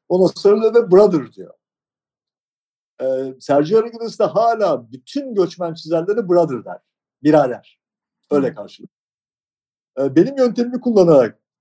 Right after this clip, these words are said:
Speaker 1: girmiş mede meğer. <laughs> Bunu anlattım Diana Schultz'a ve işte Diana Schultz, e, sonra Sergio Aragones çıktığında Sergio Aragones "Bunu anlatınca aynı olay." dedi ve beni elimden tutup Sergio Aragones'in yanına götürdü.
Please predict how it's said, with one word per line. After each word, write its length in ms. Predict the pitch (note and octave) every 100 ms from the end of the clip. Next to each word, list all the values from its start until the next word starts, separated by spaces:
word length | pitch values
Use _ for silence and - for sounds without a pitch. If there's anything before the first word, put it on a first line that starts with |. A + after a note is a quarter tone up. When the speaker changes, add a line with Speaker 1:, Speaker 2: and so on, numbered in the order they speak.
| _ -
Speaker 1:
girmiş 400 | C#3+ C#3 B2 B2
mede 320 | A2+ G2 F2 _ _ G#2+
meğer. 240 | G2 F2 - _ _ _ _ -
<laughs> 100 | C#3 - - - _ _ _ - - - B3 A3 F3+ - C#3
Bunu 260 | C3+ A#3 B3+
anlattım 460 | A3 F#3 E3 D3
Diana 260 | D3 C#3+ D#3
Schultz'a 360 | F3 F3 B3+ C4
ve 40 | F#3+
işte 260 | - G#3+ F#3
Diana 240 | G#3+ G3+
Schultz, 500 | F#3 G#3+ - - - _ E3
e, 20 | E3 E3 E3+ _ _ _ _ _
sonra 260 | - G#3+ G3+
Sergio 340 | G#3 G#3+ A3+
Aragones 280 | A3+ A3+ -
çıktığında 320 | G#3 - A#3+
Sergio 320 | - A3 G#3+ B3
Aragones 280 | A#3+ G3+ D#3+
"Bunu 200 | A#3+ A#3+
anlatınca 480 | B3 B3+ C#4 C4 A3+
aynı 340 | B3 D4+ D4
olay." 380 | C4+ A3+ G3 D#3
dedi 280 | E3 C4+ A#3+
ve 140 | A#3+
beni 160 | A3+ A3+
elimden 380 | G#3 G3 F#3+ E3+
tutup 240 | _ B3+
Sergio 300 | A3+ G#3 F3+
Aragones'in 420 | E3 E3 D#3 - B2+
yanına 260 | A#2+ A#2
götürdü. 460 | G#2+ G#2+ B2+ B2